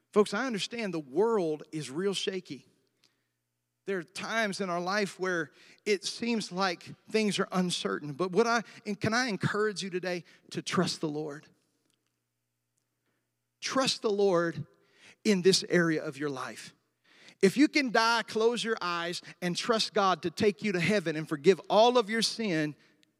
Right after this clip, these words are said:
when you die, then why is it so difficult to trust God with a dime of every dollar?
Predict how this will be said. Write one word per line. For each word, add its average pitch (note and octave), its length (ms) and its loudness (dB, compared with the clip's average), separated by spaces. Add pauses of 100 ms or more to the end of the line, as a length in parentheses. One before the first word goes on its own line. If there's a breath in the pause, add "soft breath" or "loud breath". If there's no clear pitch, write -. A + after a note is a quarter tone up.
(120)
when F3+ 240 0
you F#3 120 -8
die, B2+ 380 -4 (1700)
then F3 240 0
why B3 280 2
is F#3 120 2
it G3 100 -4
so F#3+ 220 0
difficult E3 580 -4 (1300)
to F3+ 120 -2
trust E3+ 440 0
God B2 340 -2 (540 soft breath)
with D#3 120 -4
a C#3+ 80 -6
dime D3 360 -6
of B2+ 120 -4
every A#2 200 0
dollar? F#2+ 320 -12